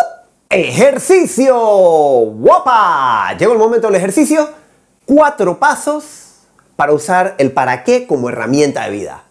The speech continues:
Belleza total. Paso número uno. ¡Guapa! Identifico qué estoy haciendo.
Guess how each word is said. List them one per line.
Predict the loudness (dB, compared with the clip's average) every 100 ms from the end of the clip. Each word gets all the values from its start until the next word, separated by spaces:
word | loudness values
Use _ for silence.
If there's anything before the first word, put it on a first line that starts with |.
| -18
Belleza | -8 -4 -4 -6 -10
total. | -8 -6 -6 -10 _ _ _ -4
Paso | -2 0 2 2
número | 2 2 2 0 -4 _
uno. | 2 4 2 0 0 2 2 0 0
¡Guapa! | -2 0 -2 -6 _ _ _ _ _ _ _ _ _ _ -4
Identifico | 0 0 -2 -2 -2 0 -2 -2 -8 -4
qué | -2
estoy | -2 -6 -6 -4
haciendo. | -6 -10 -12 -20